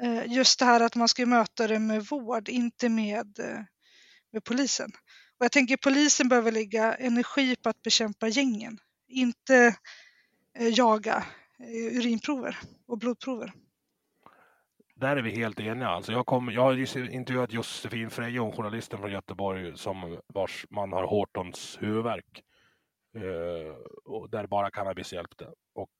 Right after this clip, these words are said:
Speaker 2: odlade själv och åkte dit. Så det kan, det kan ni lyssna på också. Men framför allt,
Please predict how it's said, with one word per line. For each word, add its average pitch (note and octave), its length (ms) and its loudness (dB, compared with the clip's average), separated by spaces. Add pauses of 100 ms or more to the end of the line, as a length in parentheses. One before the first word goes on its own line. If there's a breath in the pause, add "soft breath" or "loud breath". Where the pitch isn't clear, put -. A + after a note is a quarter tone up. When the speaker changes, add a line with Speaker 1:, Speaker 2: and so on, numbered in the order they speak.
(340)
Speaker 2:
odlade F2 380 -8
själv E2 280 -10
och - 180 -10
åkte - 220 -8
dit. - 180 -20
Så - 120 -18
det A2+ 80 -10
kan, G#2+ 180 -10
det A#2+ 100 -6
kan B2 140 -4
ni G#2+ 40 -4
lyssna G2+ 280 -8
på F#2+ 120 -6
också. - 220 -10 (300 soft breath)
Men A#2 100 -8
framför A2+ 320 0
allt, C#3+ 300 2